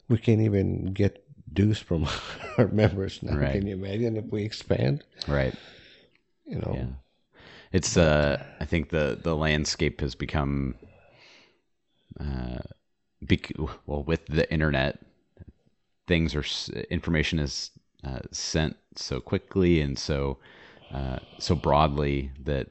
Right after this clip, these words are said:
Speaker 2: you know, it seems like we can, that it's easier to manage, uh, certain things, but it also, I think, um,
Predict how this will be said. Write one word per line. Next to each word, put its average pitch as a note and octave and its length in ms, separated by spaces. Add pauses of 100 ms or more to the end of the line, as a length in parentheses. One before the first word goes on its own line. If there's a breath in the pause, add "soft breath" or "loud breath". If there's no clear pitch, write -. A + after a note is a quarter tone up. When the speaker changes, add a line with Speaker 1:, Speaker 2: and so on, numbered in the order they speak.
Speaker 2:
you D2+ 100
know, C#2 320
it - 220
seems A2 400
like D2 320
we D2 100
can, C#2 440 (420 loud breath)
that F2 80
it's D#2 200
easier E2 520
to - 120
manage, C#2 720 (540)
uh, C#2 180
certain - 300
things, D2+ 320
but C#2 140
it C#2 100
also, C#2+ 260
I C#2 60
think, C#2 400 (560 soft breath)
um, C2+ 420